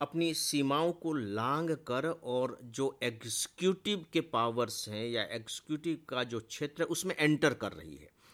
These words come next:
यही न्यायिक सक्रियता है कि दुनिया भर सरकार को आदेश दे रही है, "ये कीजिए, वो कीजिए, वो कीजिए।" तो इसे हम कहते हैं न्यायिक सक्रियता। और ये बहुत positive word नहीं है न्यायिक सक्रियता, एक तरह से negative रूप में इस्तेमाल किया जाता है।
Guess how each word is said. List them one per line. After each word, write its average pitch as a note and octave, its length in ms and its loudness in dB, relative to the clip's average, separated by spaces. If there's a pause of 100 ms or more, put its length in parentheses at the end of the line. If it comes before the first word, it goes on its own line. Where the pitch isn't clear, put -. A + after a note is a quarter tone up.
(120)
यही D#3 180 2
न्यायिक D3+ 300 -4
सक्रियता D3 480 -12
है D3+ 200 -14
कि D3+ 80 -10
दुनिया C#3 280 -4
भर D3 100 -6
सरकार D#3 380 -2
को - 140 -12
आदेश G2 300 -8
दे F#2+ 120 -10
रही G#2 100 -10
है, G#2+ 60 -10
"ये A2 100 -4
कीजिए, G2+ 300 -10
वो G2+ 160 -10
कीजिए, G2 300 -12
वो G2+ 140 -10
कीजिए।" - 320 -20 (500)
तो D#3+ 100 6
इसे F3 160 4
हम F3+ 120 2
कहते E3+ 260 0
हैं D3 60 0
न्यायिक C3 380 0
सक्रियता। A2+ 580 -4
और D#3 180 -2
ये E3 100 0
बहुत D#3 360 -4
positive B2+ 540 0
word D3 300 2
नहीं G3 280 0
है G2 80 -2
न्यायिक G#2 300 -4
सक्रियता, - 480 -8
एक C#3+ 100 -4
तरह C#3+ 120 -4
से C#3 100 -8
negative C3+ 420 0
रूप A#2 200 -4
में G#2+ 80 -4
इस्तेमाल F#2+ 400 -8
किया D#2 200 -12
जाता - 300 -16
है। - 140 -20